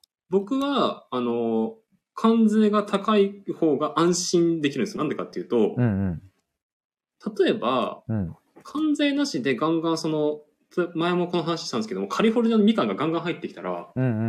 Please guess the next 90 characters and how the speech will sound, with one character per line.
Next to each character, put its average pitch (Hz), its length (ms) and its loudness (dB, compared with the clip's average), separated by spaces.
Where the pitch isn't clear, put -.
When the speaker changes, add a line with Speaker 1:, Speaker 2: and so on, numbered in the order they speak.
Speaker 2:
ん。 95 40 -16
確 117 160 2
か 240 80 2
に。 233 60 0
Speaker 1:
和 165 40 -6
歌 214 120 -2
山 120 100 2
の 110 80 2
農 220 140 2
家 214 100 -8
潰 120 180 -8
れ 127 80 2
る 120 120 0
ん - 20 -4
で 90 40 -6
す - 100 -14
よ 95 60 -10
ね。 131 220 -8
Speaker 2:
う 120 60 -6
ん 110 80 0
う - 20 -2
ん 95 80 -2
う - 20 -2
ん 92 480 -6
う - 20 -8
ん。 - 20 -10
Speaker 1:
そ 226 120 -2
う 226 40 4
す 220 80 -4
る 190 80 2
と 226 80 -4
食 247 40 2
料 254 160 2
自 220 180 -2
給 254 180 0
率 127 220 -2
っ - 40 -6
て - 180 -8
い 104 40 -2
う - 40 -2
風 107 100 -6
な 98 60 -6
話 110 360 -2
で、 90 340 -6
Speaker 2:
は 117 220 4
い 87 80 0
は 95 180 0
い 87 40 -2
は 82 60 -8
い 87 40 -10
は 87 60 -6
い。 82 60 -6
Speaker 1:
さ 82 100 -4
ら 196 80 0
に 107 120 0
低 107 200 -4
下 107 100 -8
し - 80 -12
ち 113 80 -6
ゃ 101 40 -4
う - 20 -4
じ 95 80 -12
ゃ - 20 -10
な 90 160 -12
い 82 60 -18
で - 100 -20
す - 80 -20
か。 - 260 -16
Speaker 2:
う 113 60 -2
ん - 20 2
う 120 40 2
ん 110 40 2
う 95 40 0
ん 90 540 -4
う - 20 -8
ん。 78 100 -12
Speaker 1:
じ - 80 -2
ゃ 196 40 4
あ - 20 4
な 247 80 4
ん 285 100 0
か 170 120 0
ア 135 40 2
メ 139 140 2
リ 147 80 0
カ 147 100 0
と、 143 400 -2
例 170 100 2
え 131 40 4
ば、 98 300 -4